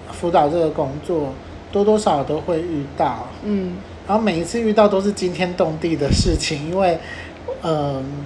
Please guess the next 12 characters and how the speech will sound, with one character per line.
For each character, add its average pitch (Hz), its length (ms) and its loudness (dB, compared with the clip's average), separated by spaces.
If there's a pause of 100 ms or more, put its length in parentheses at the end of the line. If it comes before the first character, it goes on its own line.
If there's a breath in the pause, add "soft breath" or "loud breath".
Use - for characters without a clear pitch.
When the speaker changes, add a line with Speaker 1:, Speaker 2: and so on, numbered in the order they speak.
(340)
Speaker 1:
自 208 160 -2
杀 170 360 4 (160)
的 143 340 -4
这 180 100 -4
个 160 200 -2
处 143 200 -10 (200)
理， 139 160 -4 (1900)
我 190 80 0
觉 214 140 6
得 294 100 8
自 285 220 -4
杀， 226 380 4